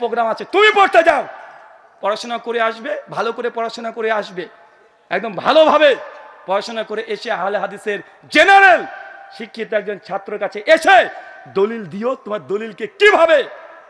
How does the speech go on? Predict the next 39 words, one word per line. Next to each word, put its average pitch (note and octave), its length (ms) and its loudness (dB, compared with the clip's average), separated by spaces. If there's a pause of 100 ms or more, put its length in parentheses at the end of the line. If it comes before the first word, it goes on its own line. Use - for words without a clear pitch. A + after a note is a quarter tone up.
(200)
বুঝিয়ে G#3+ 320 -10
দিতে G#3 220 -6
হয় F#3 180 -2 (380)
আমরা F#3+ 220 -6
ঠিক G3+ 200 -12
বোঝাতে F#3 320 -8
পারবো। D3+ 200 -8 (300)
আল্লাহ F#3 220 -4
সুবহানাহু F3+ 220 -10
ওয়া F3 80 -8
তাআলা E3 180 -4 (460)
আমাদের E3+ 220 -8
বোঝার F3 240 -8
তৌফিক F#3 280 -12
দান E3+ 100 -10
করুন, F3+ 220 -6
আমিন। F#4+ 260 4 (680)
ভাবেন G#3 360 -4
না A#3+ 60 -8 (100)
যে C4 60 -6 (180)
অহংকার A3 380 -6
বা A3 60 0 (100)
গৌরব F3+ 340 -4
করলাম, D#3 220 -8 (280)
করার A#3+ 240 -10
দরকার A#3 280 0 (120)
নেই। F3+ 100 -10 (920)
ওই A3 80 2 (120)
সব A#3+ 120 -2 (100)
গন্ধ A3+ 240 -4 (200)
কীটগুলোকে A#3 520 -8
মারার A3+ 220 -2
জন্য A#3 140 -8 (180)
আমরাই A3+ 340 -8
যথেষ্ট A3 300 -10 (120)
আছি, A3+ 160 -8 (440)
যে G4+ 120 8 (160)
কোনো C4+ 180 -2 (420)
এই G#3 80 -2